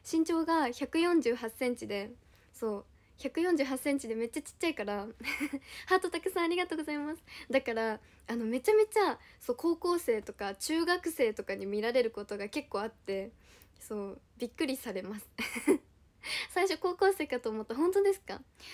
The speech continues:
二十代にならないでって。<laughs> 二十代にね、なっちゃいますけど。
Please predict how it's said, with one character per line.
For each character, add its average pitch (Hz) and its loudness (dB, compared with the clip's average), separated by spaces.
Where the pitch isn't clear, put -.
二 262 2
十 339 2
代 285 2
に 247 0
な 233 -2
ら 285 -2
な 320 0
い 277 -2
で 226 2
っ - -14
て。 - -14
<laughs> - 2
二 339 8
十 403 8
代 320 4
に 240 0
ね、 240 -2
な 277 2
っ - -4
ち - 0
ゃ - 8
い 247 4
ま 247 2
す - -6
け 202 -6
ど。 214 -8